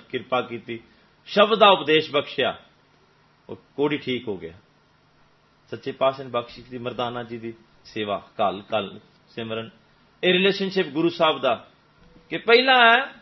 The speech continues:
ਪਹਿਲੀ ਗੱਲ ਹੁਕਮ ਮੰਨਣਾ। "ਹੁਕਮ ਮੰਨਿਆ ਹੋਵੇ ਪ੍ਰਵਾਨ", ਇਹ ਹੁਕਮ ਮੰਨ ਕੇ ਹੀ ਪ੍ਰਵਾਨ ਹੋਣਾ,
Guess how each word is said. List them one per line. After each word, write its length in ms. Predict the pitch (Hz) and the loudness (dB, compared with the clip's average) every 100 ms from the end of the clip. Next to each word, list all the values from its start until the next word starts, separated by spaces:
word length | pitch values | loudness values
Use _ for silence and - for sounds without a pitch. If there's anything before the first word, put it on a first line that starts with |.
| _ _ | _ _
ਪਹਿਲੀ 280 | 214 254 262 | 0 0 0
ਗੱਲ 340 | 202 185 123 101 _ _ _ _ _ _ _ - | 2 2 0 -8 _ _ _ _ _ _ _ -10
ਹੁਕਮ 220 | 143 156 | -2 -2
ਮੰਨਣਾ। 380 | 135 123 110 82 _ _ _ _ _ _ _ _ _ _ _ _ - | -2 -6 -8 -12 _ _ _ _ _ _ _ _ _ _ _ _ 4
"ਹੁਕਮ 420 | 208 214 269 240 | 4 6 2 2
ਮੰਨਿਆ 480 | 208 208 240 247 240 | 2 2 2 2 2
ਹੋਵੇ 500 | - 151 190 233 262 262 | -2 0 6 8 8 6
ਪ੍ਰਵਾਨ", 480 | 233 202 180 139 113 - _ - | 2 4 4 2 -6 -16 _ -2
ਇਹ 120 | 208 | 0
ਹੁਕਮ 260 | 175 208 | 0 -2
ਮੰਨ 400 | 196 170 175 196 | -2 0 0 0
ਕੇ 120 | 208 214 | 0 -2
ਹੀ 60 | |
ਪ੍ਰਵਾਨ 420 | 190 180 165 165 | 0 0 0 0
ਹੋਣਾ, 260 | 143 143 | -2 -4